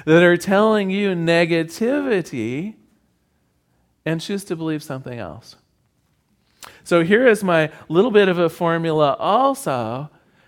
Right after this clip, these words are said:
for being able to disperse with some of this negativity. First of all, when you notice that there are negative thoughts running around in your mind, ask yourself, "Do they have to apply to you? Is it true for you?"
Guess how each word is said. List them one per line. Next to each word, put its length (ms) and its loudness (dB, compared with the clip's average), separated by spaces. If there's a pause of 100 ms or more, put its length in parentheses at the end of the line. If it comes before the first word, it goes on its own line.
for 220 -4
being 400 -4
able 420 -2
to 180 -4
disperse 1000 -4
with 120 -8
some 200 -8
of 40 -6
this 160 -6
negativity. 600 -4 (200)
First 440 0
of 120 -2
all, 300 2 (160)
when 160 0
you 160 0
notice 340 4
that 200 -6
there 140 4
are 40 0
negative 420 0
thoughts 340 -2
running 360 -4
around 380 -4
in 80 -4
your 180 -4
mind, 480 -4
ask 360 0
yourself, 440 -4 (320)
"Do 140 0
they 180 0
have 340 -6
to 140 -6
apply 380 -4
to 80 -6
you? 500 -10 (640)
Is 180 -2
it 120 -6
true 280 -2
for 200 -6
you?" 440 -8